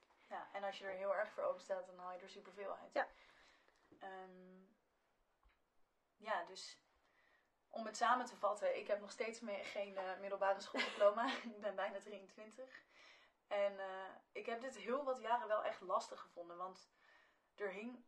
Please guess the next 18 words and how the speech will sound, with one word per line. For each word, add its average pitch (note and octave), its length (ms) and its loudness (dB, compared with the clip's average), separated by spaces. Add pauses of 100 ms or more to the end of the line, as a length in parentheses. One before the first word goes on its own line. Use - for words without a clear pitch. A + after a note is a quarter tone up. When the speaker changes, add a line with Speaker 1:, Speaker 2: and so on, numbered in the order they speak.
Speaker 1:
wel G#3+ 280 4
echt - 200 -4
een A3+ 100 -12
groot G#3+ 320 -2
stuk G#3 240 -10
eigenwaarde F#3+ 720 2
aan F3+ 300 -6
dat F#3 180 -4
niet G3+ 180 -10
afmaken, F3+ 500 2
omdat G3 220 -4
het G3+ 100 -14
natuurlijk G3 380 -10
ook E3+ 160 -4
best F#3+ 160 -2
wel F#3 140 -4
abnormaal F#3 600 0
is. - 420 -12